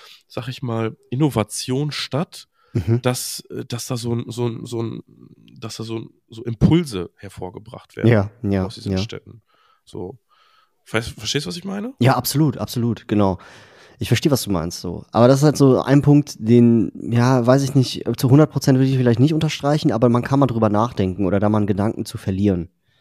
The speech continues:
Speaker 1: Ja.
Speaker 2: Ein, ein anderer Punkt ist jetzt zum Beispiel, wenn ich jetzt mal z-,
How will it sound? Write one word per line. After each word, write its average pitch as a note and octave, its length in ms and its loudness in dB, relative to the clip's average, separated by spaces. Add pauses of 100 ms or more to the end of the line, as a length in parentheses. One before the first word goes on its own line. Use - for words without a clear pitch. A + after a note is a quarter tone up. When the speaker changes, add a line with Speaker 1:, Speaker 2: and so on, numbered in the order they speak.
(260)
Speaker 1:
Ja. A2 180 0 (400)
Speaker 2:
Ein, A2+ 140 6 (160)
ein - 100 -2
anderer E3+ 280 4
Punkt F3+ 280 2
ist E3+ 160 -2
jetzt - 180 -6
zum D#3+ 140 0
Beispiel, F3 500 0 (300)
wenn A#2 140 0
ich A2+ 80 0
jetzt A#2 180 -2
mal G2+ 320 0 (320)
z-, - 140 -20